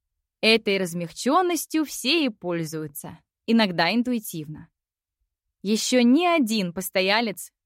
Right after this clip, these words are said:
не освобождал номер в полдень, как предписывают правила отеля. И ещё ни один постоялец не доплатил за пребывание в номере сверх положенного срока.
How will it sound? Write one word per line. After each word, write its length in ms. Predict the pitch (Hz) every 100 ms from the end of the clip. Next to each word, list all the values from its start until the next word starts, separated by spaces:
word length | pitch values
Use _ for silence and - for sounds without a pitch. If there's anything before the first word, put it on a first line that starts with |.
| -
не 160 | 208
освобождал 720 | 202 196 185 175 165 190 214
номер 320 | 220 185 190 208
в 100 | -
полдень, 480 | 196 180 151 160 170 _ _ _ _ -
как 240 | 220 214
предписывают 680 | 196 185 - 262 285 190 165
правила 420 | 175 190 202 196
отеля. 540 | 208 208 175 156 160 - _ _ _ _ _ _ _ _ -
И 100 | 220
ещё 400 | 233 240 - 247
ни 180 | 240
один 380 | 233 226 214 202
постоялец 800 | 185 - 180 202 311 320 - - _
не 160 | 247 302
доплатил 640 | 294 277 285 - 220 240
за 140 | 226
пребывание 600 | 196 190 175 180 190 180 160
в 60 |
номере 480 | 165 208 311 294 285
сверх 520 | - 170 175 214 -
положенного 580 | 202 175 175 180 185 185
срока. 560 | 185 170 156 151 131